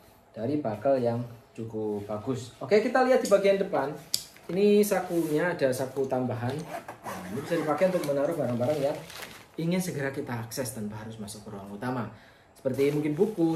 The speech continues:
charger laptop, charger handphone bisa ditaruh di sini. Apalagi di sini ada sakunya ya, dengan slot pensil ya. Kita bisa mengatur menempatkan pensil di sini. Nah, ini ada saku yang bisa kita fungsikan untuk menaruh mungkin uang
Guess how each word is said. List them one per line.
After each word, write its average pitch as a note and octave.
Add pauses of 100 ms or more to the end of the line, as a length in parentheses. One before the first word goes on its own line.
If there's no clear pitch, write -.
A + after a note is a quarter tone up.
charger B2+
laptop, C#3
charger A#2
handphone C3
bisa A2+
ditaruh G#2
di G2
sini. G2
Apalagi B2+
di E3+
sini F#3
ada E3+
sakunya F3 (480)
ya, B2 (240)
dengan G#2+
slot B2
pensil D3
ya. G2+
Kita C3
bisa B2
mengatur A#2
menempatkan A2
pensil G#2+
di G2
sini. F2 (560)
Nah, C3+
ini F3+
ada E3 (640)
saku F#3+
yang E3+
bisa D3+
kita C#3+ (240)
fungsikan F#3
untuk D#3
menaruh A#2+
mungkin A#2 (480)
uang C3+